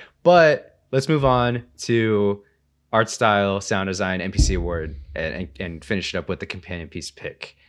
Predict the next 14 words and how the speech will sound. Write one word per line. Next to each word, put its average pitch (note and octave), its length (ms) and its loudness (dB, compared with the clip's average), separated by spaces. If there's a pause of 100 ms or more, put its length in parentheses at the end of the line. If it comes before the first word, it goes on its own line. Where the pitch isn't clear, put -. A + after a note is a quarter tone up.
(260)
before - 260 -8
we, D#2+ 240 -8 (520)
before G#2 300 -4
we F#2+ 80 -2
keep - 240 -6
talking A2 260 0
in G2 100 -2
circles F2+ 380 -6
and F2+ 60 -8
I F2 60 -6
just F2 180 -8
wanna E2 140 -10
end F2 180 -12
up - 80 -14